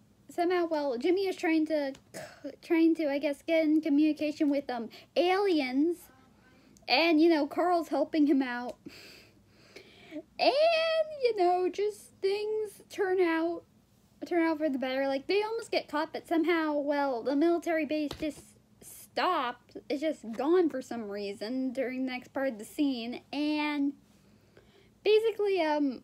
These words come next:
well, Jimmy, you know,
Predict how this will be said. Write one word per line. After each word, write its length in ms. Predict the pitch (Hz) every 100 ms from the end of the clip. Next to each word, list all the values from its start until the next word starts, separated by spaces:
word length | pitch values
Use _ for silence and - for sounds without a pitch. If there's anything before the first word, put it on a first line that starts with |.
| -
well, 720 | 302 311 311 294 269 254 214 - - - - _ _ _ - - - 294 294 269 -
Jimmy, 220 | 427 508 480
you 100 | 403
know, 260 | 349 311